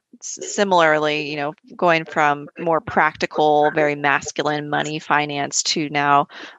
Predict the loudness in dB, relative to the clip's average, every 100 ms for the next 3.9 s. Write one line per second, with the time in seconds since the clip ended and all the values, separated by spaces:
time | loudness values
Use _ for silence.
0 | -4 0 0 0 -2 -2 -8 -10 -2 2
1 | 4 4 2 0 -2 -2 -6 -4 -4 -2
2 | -6 -6 -10 -6 0 2 4 2 0 -4
3 | 0 0 2 0 0 2 2 0 -2